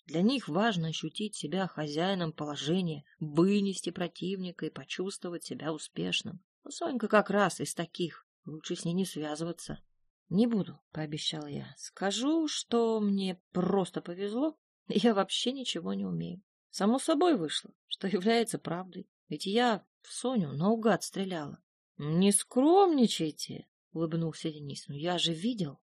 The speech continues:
как вы метко стреляете. Лично я считаю, что если проигрываешь, не злись на более сильного противника, а займись самосовершенствованием. Вот на месте Соньки я бы не стал сражаться с новенькими,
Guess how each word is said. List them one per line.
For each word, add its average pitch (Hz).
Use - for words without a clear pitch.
как -
вы 160
метко 202
стреляете. 180
Лично 151
я 160
считаю, -
что -
если 170
проигрываешь, 170
не 208
злись 220
на 156
более 202
сильного 190
противника, 165
а 147
займись 233
самосовершенствованием. 175
Вот -
на 165
месте 196
Соньки 254
я 196
бы 196
не 220
стал 214
сражаться 180
с -
новенькими, 170